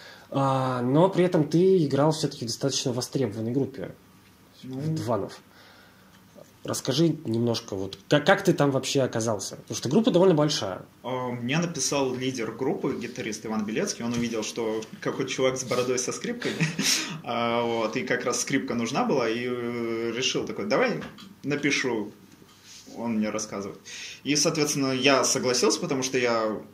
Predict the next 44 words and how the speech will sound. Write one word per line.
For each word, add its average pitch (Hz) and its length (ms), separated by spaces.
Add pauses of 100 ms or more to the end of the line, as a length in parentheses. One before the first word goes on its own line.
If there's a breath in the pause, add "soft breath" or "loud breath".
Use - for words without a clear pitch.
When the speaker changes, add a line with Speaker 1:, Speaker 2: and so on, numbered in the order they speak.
Speaker 2:
Ну, 185 340 (400)
мне 160 260
хотелось 131 420
играть 110 280
в 107 40
группе, 156 300
и 110 520
я 110 140
пришел 170 580 (360 loud breath)
на 131 100
репетицию. 127 720
Причем 123 320
забавно 113 400
получилось, 123 520
именно 117 200
в - 60
тот 113 160
же 113 100
день 147 180
у 120 60
группы 120 220
был 113 180
концерт. 269 360 (600 loud breath)
И 127 480
мне 147 260
гитарист 131 380
сказал: 113 160
"А 123 80
давай 185 180
с - 80
нами 110 200
в-, - 340
выступишь?" 127 440
И 123 40
мы 131 160
играли 131 260
в - 60
каком-то 123 380
мелком 127 500
клубе, 151 260
там 117 220
было 120 180
десять 127 600
человек. 131 600